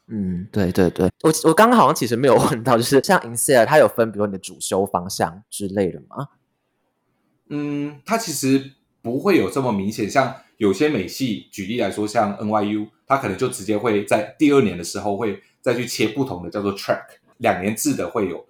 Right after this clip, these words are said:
Speaker 2: 那如果是一年制的话，像英西亚就是让你去做不同的选修，那选修的话就可以去选，例如说你想要走，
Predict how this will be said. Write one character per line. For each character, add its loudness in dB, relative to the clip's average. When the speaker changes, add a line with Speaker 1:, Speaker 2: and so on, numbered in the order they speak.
Speaker 2:
那 4
如 -2
果 4
是 -4
一 -4
年 0
制 -2
的 0
话， 2
像 -2
英 0
西 -2
亚 0
就 -8
是 -8
让 2
你 -12
去 -12
做 -2
不 -4
同 -2
的 -2
选 -8
修， -8
那 4
选 -2
修 0
的 2
话 4
就 -6
可 -4
以 -4
去 -6
选， -10
例 -2
如 -2
说 -6
你 -8
想 -4
要 -6
走， -8